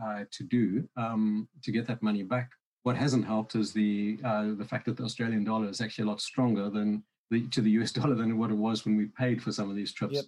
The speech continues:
Speaker 2: absolutely. Look, how can we support, all of us, the travel industry during this period?
Speaker 1: I think the important thing really is just to continue to travel, just make sure you stay safe. Um, and there are some really safe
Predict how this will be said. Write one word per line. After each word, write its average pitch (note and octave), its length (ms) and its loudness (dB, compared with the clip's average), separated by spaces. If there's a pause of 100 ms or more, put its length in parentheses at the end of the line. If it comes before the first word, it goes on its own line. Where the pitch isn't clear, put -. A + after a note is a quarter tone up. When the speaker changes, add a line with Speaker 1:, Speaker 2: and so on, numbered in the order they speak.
(140)
Speaker 2:
absolutely. C#3+ 680 -2 (400)
Look, A#3+ 240 0
how B3 220 2
can G#3 300 0
we F3 180 2
support, C3+ 680 -2
all F#3+ 260 4
of B2+ 120 -2
us, B2 200 -2
the B2+ 100 -10
travel C#3 480 0
industry C3+ 500 -2
during C3 320 0
this B2 160 -4
period? A2 440 -6
Speaker 1:
I D3 80 0
think D4+ 220 4
the A#2+ 80 2
important A#2 540 2
thing A2 160 2
really B2 300 4
is G#2+ 180 0
just A#2+ 260 -2
to A#2 540 4
continue B2+ 420 2
to A#2 120 0
travel, C3 380 2
just A2 260 -2 (500)
make C3+ 220 4
sure C#3 220 4
you G2+ 80 4
stay G2+ 240 0
safe. F2+ 500 -4 (120)
Um, G2+ 400 0
and A2+ 160 4
there A2 140 2
are A2+ 140 2
some G#2+ 160 0
really G#2+ 300 2
safe - 480 -2